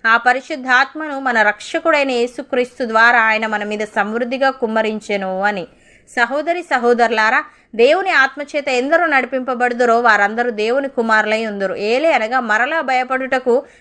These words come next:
మీరు దాస్యపు ఆత్మను పొందలేదు గాని దత్తపుత్రాత్మను పొందితిరి. ఆత్మ కలిగిన వారమై మనము "అబ్బా తండ్రి" అని మొరపెట్టుచున్నాము. మనము దేవుని పిల్లలమని ఆత్మ తానే మన ఆత్మతో కూడా సాక్ష్యమిచ్చుచున్నాడు.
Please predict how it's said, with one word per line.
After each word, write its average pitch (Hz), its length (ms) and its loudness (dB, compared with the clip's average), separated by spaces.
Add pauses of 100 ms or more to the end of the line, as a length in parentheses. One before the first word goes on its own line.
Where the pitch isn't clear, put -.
(100)
మీరు 262 200 4
దాస్యపు 302 520 -2
ఆత్మను 262 420 0
పొందలేదు 254 500 0
గాని 233 340 0
దత్తపుత్రాత్మను 262 880 0
పొందితిరి. 214 540 -6 (340)
ఆత్మ 285 380 2
కలిగిన 302 380 -4
వారమై 285 480 4
మనము 233 320 -4
"అబ్బా 202 380 4
తండ్రి" 254 440 -2
అని 247 120 0
మొరపెట్టుచున్నాము. 262 1160 -2 (140)
మనము 247 220 0
దేవుని 285 400 0
పిల్లలమని 311 760 0
ఆత్మ 254 400 0
తానే 277 440 2
మన 294 200 0
ఆత్మతో 254 520 0
కూడా 247 260 2
సాక్ష్యమిచ్చుచున్నాడు. 240 1160 -2